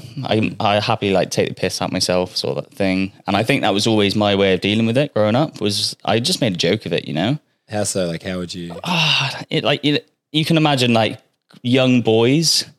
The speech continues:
Speaker 1: when I was, like, even, like, when, even when I was, like, thirteen, fourteen, you'd
Speaker 2: Yeah.
Speaker 1: have, like, your mates, like, taking the piss, the fact that your mum's, like, twenty-eight years old.
Speaker 2: Yeah.
Speaker 1: You know, I, I won't say too explicit, but you can imagine,
Speaker 2: Yeah.
Speaker 1: like, what boys are like.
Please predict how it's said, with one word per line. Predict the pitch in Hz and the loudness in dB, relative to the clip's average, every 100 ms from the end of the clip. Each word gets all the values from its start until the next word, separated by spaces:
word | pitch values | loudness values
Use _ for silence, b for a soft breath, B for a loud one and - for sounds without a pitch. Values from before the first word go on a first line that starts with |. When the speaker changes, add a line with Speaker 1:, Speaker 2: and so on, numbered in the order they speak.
| _ _ - | _ _ -4
Speaker 1:
when | 120 | 0
I | 123 | 2
was, | 117 | 2
like, | 113 | 2
even, | 120 120 110 | 2 2 2
like, | 110 - | 2 2
when, | 117 123 | 0 2
even | 120 123 | 2 2
when | 117 | 4
I | 110 | 2
was, | 107 | 2
like, | 104 | 0
thirteen, | - 113 107 - 107 98 | 2 2 2 2 0 0
fourteen, | 98 98 - 95 87 87 _ | 0 0 0 0 0 -4 _
you'd | - 101 | -4 0
Speaker 2:
Yeah. | |
Speaker 1:
have, | 104 101 | 0 0
like, | 90 | 0
your | 95 | 0
mates, | 92 85 - | 0 0 -2
like, | 92 - - | -2 -2 -6
taking | 90 87 | -6 -6
the | 82 | -6
piss, | - 76 - | -4 -4 -6
the | - | -10
fact | - - | -10 -8
that | |
your | 65 | -6
mum's, | 78 82 - | -4 -4 -4
like, | 53 - - | -6 -8 -14
twenty-eight | - 73 65 - | -8 -6 -6 -6
years | 53 | -6
old. | 52 52 69 _ | -6 -6 -10 _
Speaker 2:
Yeah. | 110 104 90 - _ _ _ _ | -8 -6 -8 -14 _ _ _ _
Speaker 1:
You | 92 | -2
know, | 80 55 - | -2 -4 -6
I, | - 95 | -6 -4
I | 82 104 | 0 2
won't | 107 - | 2 0
say | - 92 85 - _ _ | 0 0 -2 -8 _ _
too | - 110 98 90 - - | -4 0 0 -2 -6 -8
explicit, | 87 - - 92 92 | -6 -6 -4 -4 -2
but | 92 | 0
you | 131 | 0
can | 131 | 2
imagine, | 110 107 98 117 | 2 2 2 2
Speaker 2:
Yeah. | |
Speaker 1:
like, | 95 92 | 0 -2
what | 117 120 127 - | -2 2 2 2
boys | 110 101 95 | 2 2 2
are | |
like. | 92 90 87 - - | 2 2 0 -6 -16